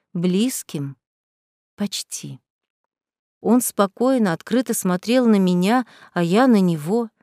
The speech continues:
И стало ясно, что мы уже поговорили о самом больном,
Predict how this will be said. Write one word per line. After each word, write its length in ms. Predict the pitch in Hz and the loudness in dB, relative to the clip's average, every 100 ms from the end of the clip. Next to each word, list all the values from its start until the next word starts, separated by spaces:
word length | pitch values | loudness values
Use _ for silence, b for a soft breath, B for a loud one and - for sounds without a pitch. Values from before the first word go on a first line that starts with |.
| _ _ _ _ _ _ _ - | _ _ _ _ _ _ _ -12
И 60 | |
стало 400 | 165 - 190 190 | -10 -4 -2 0
ясно, 480 | 190 180 254 - 185 | 0 2 2 0 -4
что 200 | - 185 | -6 -4
мы 160 | 190 214 | 0 0
уже 200 | 202 202 | 0 -2
поговорили 540 | 202 190 202 226 214 | -4 -2 0 0 0
о 100 | 196 | 0
самом 460 | 196 233 214 196 175 | 0 0 0 0 0
больном, 520 | 185 185 202 185 | 0 0 0 -2